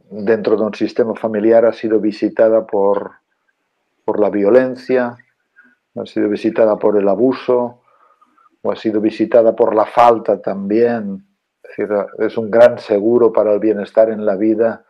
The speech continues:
eh, caer en un marco familiar rico, con unos padres,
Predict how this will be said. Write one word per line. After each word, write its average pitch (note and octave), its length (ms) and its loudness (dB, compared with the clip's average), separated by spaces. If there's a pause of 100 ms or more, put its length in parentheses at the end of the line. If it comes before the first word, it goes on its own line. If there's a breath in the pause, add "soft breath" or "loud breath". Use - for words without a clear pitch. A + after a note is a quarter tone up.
(720)
eh, F#2+ 180 -10
caer A2+ 400 2
en A#2 140 -4
un A2 180 -4
marco A2+ 380 -2
familiar A2 680 0
rico, A2+ 840 -2 (260)
con G#2 140 -2
unos G#2+ 380 -4
padres, G#2+ 840 -2